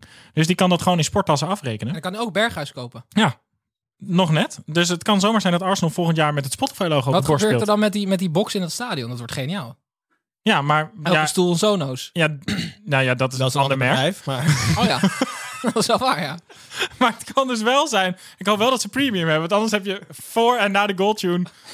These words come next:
Speaker 2: Reclame.
Speaker 1: <laughs> reclame hebt van Spotify.
Speaker 2: Ja, vet.
Speaker 1: Ja. Maar, eh, ligt aan het eind van de horizon, Gijs.
Speaker 3: Oké, chill. Yannick,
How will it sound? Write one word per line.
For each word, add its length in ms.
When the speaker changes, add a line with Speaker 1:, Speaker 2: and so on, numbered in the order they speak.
Speaker 2:
Reclame. 420
Speaker 1:
<laughs> 60
reclame 480
hebt 380
van 120
Spotify. 500
Speaker 2:
Ja, 60
vet. 420
Speaker 1:
Ja. 240
Maar, 280
eh, 80
ligt 100
aan 80
het 80
eind 140
van 80
de 60
horizon, 260
Gijs. 220
Speaker 3:
Oké, 260
chill. 240
Yannick, 360